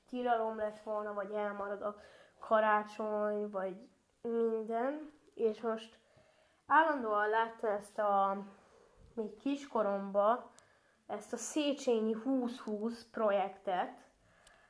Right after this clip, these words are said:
Hát, és akkor szerintem most ez is elmaradt nagyon, nem is olvastam,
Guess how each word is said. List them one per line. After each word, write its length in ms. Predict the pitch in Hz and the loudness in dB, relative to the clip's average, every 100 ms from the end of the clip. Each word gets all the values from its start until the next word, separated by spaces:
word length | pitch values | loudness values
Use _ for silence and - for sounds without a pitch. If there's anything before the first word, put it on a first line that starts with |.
| _ | _
Hát, 480 | - 370 349 339 339 | -6 2 2 2 0
és 220 | 302 311 | -2 2
akkor 540 | 311 311 - 311 302 | 0 0 4 8 8
szerintem 500 | 302 - 285 285 302 | 6 2 2 2 2
most 260 | 294 294 - | 2 0 4
ez 160 | 339 311 | 4 4
is 200 | 247 233 | 0 0
elmaradt 580 | 208 208 208 220 226 | 0 0 2 2 2
nagyon, 440 | 233 208 220 220 214 - - - | 0 -2 0 -2 -4 -12 -20 -6
nem 200 | 254 254 | 0 0
is 240 | 233 - - - _ | 0 -4 -12 -18 _
olvastam, 1120 | 202 220 220 208 202 - - 196 190 190 - | 0 0 2 -2 -4 -12 -8 -6 -6 -10 -14